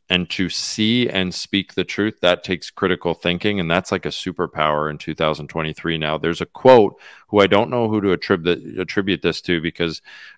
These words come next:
Google says a bunch of different people. You know how that goes. But the quote is, you might have heard it before. The quote is, "That in which can be destroyed by the truth should be." And whether or not it's covid,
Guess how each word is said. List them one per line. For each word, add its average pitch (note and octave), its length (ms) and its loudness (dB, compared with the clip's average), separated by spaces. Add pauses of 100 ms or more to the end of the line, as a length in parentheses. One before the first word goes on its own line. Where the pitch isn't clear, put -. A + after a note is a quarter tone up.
Google F2+ 420 2
says E2+ 300 0
a E2 60 -4
bunch E2 240 -2
of D#2 60 -12
different D#2+ 300 -6
people. E2 480 -2 (540)
You F#2+ 100 -4
know F2+ 140 2
how E2+ 140 0
that F2+ 240 4
goes. D#2+ 340 -2
But F2 300 2 (200)
the F2 220 -8
quote B2 420 4
is, F2 300 2
you F2+ 60 -4
might F#2 180 4
have F2 80 -2
heard F2+ 160 2
it E2+ 100 -2
before. D#2+ 520 -4 (420)
The - 80 -10
quote B2+ 300 4
is, G#2 300 0
"That G2+ 520 4
in A2+ 220 -4
which G2 300 -2
can F#2 220 -6
be E2+ 140 -4
destroyed F2 720 -2
by F#2 160 2
the F#2 100 -2
truth - 580 -4 (140)
should E2 460 -4
be." D#2+ 240 -10 (1080)
And F#2+ 220 0
whether G#2+ 360 6
or G2+ 60 0
not F#2+ 360 0
it's F2+ 220 -6
covid, G2+ 640 2